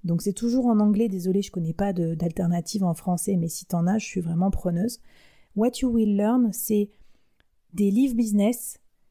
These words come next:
euh, résumés. En gros, euh, les deux speakers te disent, euh, qu'est-ce que tu vas apprendre en lisant ce livre. Donc c'est hyper bien, c'est hyper complet, c'est souvent assez poussé.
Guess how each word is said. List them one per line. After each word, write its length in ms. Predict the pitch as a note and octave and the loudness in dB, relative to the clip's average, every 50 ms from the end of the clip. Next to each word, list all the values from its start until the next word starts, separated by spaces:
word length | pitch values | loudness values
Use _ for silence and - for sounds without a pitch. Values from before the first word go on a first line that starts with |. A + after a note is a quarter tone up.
| _ _ _ _ - | _ _ _ _ 0
euh, 880 | F#3+ F#3 F3+ F3+ F3 F3 E3+ E3+ E3 F3 F3 F3 F3 F3 F3 F3 F3 F3 | 2 2 4 4 4 2 2 2 0 0 0 0 0 -2 -2 -2 -2 -2
résumés. 600 | F3 F#3 G#3 G3+ F3+ F3+ F3+ E3+ E3 F3+ G#3 - - | 0 0 0 0 0 -2 -2 -2 -2 -2 -4 -4 -2
En 160 | G3+ F3 E3+ | -2 0 0
gros, 380 | E3 F3+ F#3 G3 G#3+ A3 G#3 F#3+ | 0 0 0 2 2 2 2 2
euh, 100 | F3 E3+ | 0 0
les 160 | E3 E3 E3 | 0 0 -2
deux 300 | D#3 F#3+ G3 G3+ G3+ G3 | 0 0 0 0 0 -2
speakers 500 | - - - F3 - - F#3+ G3+ G3+ - | -2 -6 -10 -8 -4 -2 0 0 0 -2
te 100 | - F3+ | -4 -4
disent, 500 | E3+ E3 D#3+ E3 E3+ F#3+ G#3+ G#3+ G3 F3+ | -4 -4 -4 -4 -4 -4 -2 -2 -2 -2
euh, 60 | E3+ | -2
qu'est-ce 240 | E3 - A3+ A3+ - | -2 -2 -2 -4 -2
que 80 | - A3+ | -4 -6
tu 180 | G#3+ - - G#3 | -4 -4 -4 -4
vas 180 | F#3 F#3 F#3 | -2 -2 -2
apprendre 540 | F#3 F3+ - - - F#3+ G3 A3 A3+ G#3+ - - | -2 -2 -4 -4 -2 0 0 0 0 0 -2 -2
en 120 | G#3+ A3 | 0 2
lisant 420 | G#3+ G3+ F#3+ F3 E3+ F#3+ F#3+ G#3 | 2 2 0 0 -2 -2 0 0
ce 160 | G3+ - - G3 | -2 -2 -2 -4
livre. 420 | F3 E3+ E3+ E3+ - - - - - | -2 -2 -4 -6 -8 -12 -18 -10 -4
Donc 160 | F#3+ F3 E3 | -2 -2 0
c'est 140 | - - G3+ | 0 0 0
hyper 400 | G3+ A3+ A3+ - A#3 G#3+ G3 F#3 | 0 0 0 0 0 0 2 0
bien, 240 | F3 E3+ E3+ E3+ F3 | 0 0 0 0 0
c'est 160 | E3+ - F#3 | 0 0 0
hyper 320 | F3+ F3 - A#3+ A#3 A3+ - | -2 0 0 -2 -2 -2 -2
complet, 440 | - A#3 A3 G#3 - G3+ G3 G#3 | 0 0 0 2 2 2 2 0
c'est 220 | G#3 - - F#3+ F3+ | 0 -2 -4 -6 -6
souvent 280 | - - E3+ F3+ F3+ | -6 -6 -4 -2 0
assez 240 | F#3+ G3+ - - A3+ | 0 0 0 -2 -4
poussé. 500 | - - - - - - G3 G3+ A#3 - | -4 -6 -10 -10 -6 -2 -2 -2 -2 -4